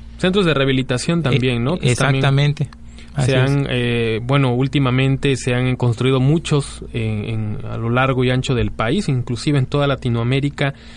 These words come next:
Speaker 1: eh, los centros de rehabilitación para, de niños a, a jóvenes y adultos que tienen alguna capacidad diferente o una discapacidad, como se le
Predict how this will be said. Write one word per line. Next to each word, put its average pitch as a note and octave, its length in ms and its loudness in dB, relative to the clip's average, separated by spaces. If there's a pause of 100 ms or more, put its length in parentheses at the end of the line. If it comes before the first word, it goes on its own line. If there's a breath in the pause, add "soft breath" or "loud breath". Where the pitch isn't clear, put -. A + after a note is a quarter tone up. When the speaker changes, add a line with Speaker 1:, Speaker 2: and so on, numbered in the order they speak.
(160 loud breath)
Speaker 1:
eh, A#2 380 0
los A2+ 200 -2
centros C3+ 260 0
de B2 100 0
rehabilitación A#2 720 -2
para, A#2 260 -2
de G#2+ 220 -4
niños C3+ 540 0
a, G2+ 320 -6
a G#2 260 -10 (160)
jóvenes C3+ 420 -2
y - 40 -4
adultos C3 560 -2 (300 loud breath)
que A#2+ 100 -2
tienen B2+ 240 2
alguna B2 460 0
capacidad A#2 440 -2
diferente C3 540 0
o B2+ 40 -2
una A#2+ 220 -2
discapacidad, A#2+ 720 -2
como A2 300 -6
se - 140 -14
le G2+ 180 -6